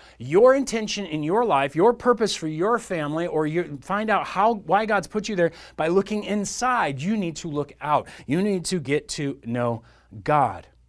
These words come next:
You see, God made you to represent him. Aquinas was a, uh, an ancient, w-, he'd be ancient to us, but he was a Middle Ages professor, basically, uh, the doctor of the Catholic Church. And in his, uh,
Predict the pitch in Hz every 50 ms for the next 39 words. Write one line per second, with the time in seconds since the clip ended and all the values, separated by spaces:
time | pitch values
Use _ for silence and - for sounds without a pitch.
0 | _ _ _ _ _ _ _ - 135 - - 156 139 123 131 185 220 240 262 247
1 | 214 175 156 143 139 131 - 117 127 127 127 123 123 113 - - _ _ _ _
2 | _ _ _ - - 170 156 143 131 123 113 - - - 127 135 135 135 139 131
3 | 117 123 131 120 110 131 120 113 107 - - _ - - - - - - 214 220
4 | 220 202 170 151 - - - - _ _ _ _ _ _ _ _ _ _ _ _
5 | _ _ - - 147 165 175 151 131 160 147 139 135 139 135 127 123 113 - 139
6 | 139 - _ _ - 170 185 196 196 - - 175 143 135 135 - - - - -
7 | - - 139 151 - 131 113 180 160 147 156 147 160 156 - 147 - - 135 147
8 | 143 127 117 - - - - - - _ - 160 180 180 156 175 165 185 240 269
9 | 254 226 196 180 170 156 160 165 160 151 147 - - - _ _ _ _ _ _
10 | - - 160 143 - 160 147 127 - - 104 92 92 113 143 156 151 175 156 156
11 | 156 143 147 - 135 127 123 110 127 123 107 147 147 160 156 - - 156 147 -
12 | 123 127 127 - 156 147 139 - 135 117 - - 143 139 123 113 - - - 143
13 | 131 127 123 123 123 - - 143 160 160 143 180 170 156 143 151 147 135